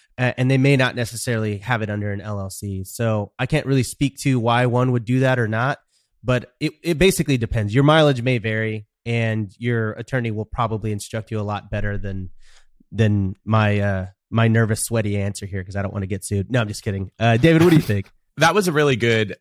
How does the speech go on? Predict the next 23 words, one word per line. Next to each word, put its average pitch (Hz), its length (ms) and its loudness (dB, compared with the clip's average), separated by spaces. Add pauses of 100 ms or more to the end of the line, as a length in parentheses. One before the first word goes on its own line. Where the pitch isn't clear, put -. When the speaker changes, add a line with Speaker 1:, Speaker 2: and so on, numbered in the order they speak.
Speaker 2:
uh, 95 140 0
general 107 380 2
overview 87 540 0
of, 76 200 -10
of 85 160 -4
some 78 160 -8
things 80 280 -8
to 90 40 -8
concern, 82 440 -8 (240)
to 101 60 -4
be 87 120 -2
concerned 85 380 -6
about. 80 220 -2
Jordan, 104 280 0
what 123 120 2
are 151 60 4
your 117 180 -2
specific - 800 -4
concerns 76 640 -6
about 67 180 -8
your 71 120 -8
different 73 260 -14
options? - 560 -12